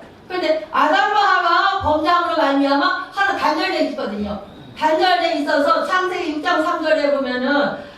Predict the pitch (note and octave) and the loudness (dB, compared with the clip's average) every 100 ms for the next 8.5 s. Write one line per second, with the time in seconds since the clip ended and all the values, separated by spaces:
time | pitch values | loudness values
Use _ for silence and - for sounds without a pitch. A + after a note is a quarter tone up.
0 | - - G#3+ G#3+ A#3+ C4+ E4+ F4 F4 E4+ | -10 -6 -2 0 2 4 4 4 2 0
1 | D#4 D4+ C#4 D4 D4 C#4+ E4 - - - | 2 4 2 0 0 2 2 2 -2 -10
2 | - A#3+ B3+ D4 D#4 C#4+ C4+ C#4 D#4 B3+ | -10 0 2 4 4 4 2 2 2 2
3 | B3+ D4 D4+ C#4+ - D4 D4 C#4+ C#4+ C#4 | 2 2 2 0 0 0 2 2 2 2
4 | - C4+ D4 C4 C4 C#4 C4+ B3 B3 C#4 | 0 0 0 0 4 2 2 -2 -2 2
5 | C#4+ - - - - - G3+ G#3 D#4+ E4+ | 2 0 -4 -12 -14 -4 -2 0 0 2
6 | F4+ D4 C#4 - G4+ G#4 C#4 - G4 F#4+ | 2 2 0 0 -2 -2 -4 -4 -6 -4
7 | G4 C#4+ C#4+ C#4 C4 C#4+ C#4 B3+ B3 G#3+ | -2 2 2 2 2 2 2 2 0 -2
8 | G#3 G#3 G3+ F#3+ - | -6 -4 -4 -4 -6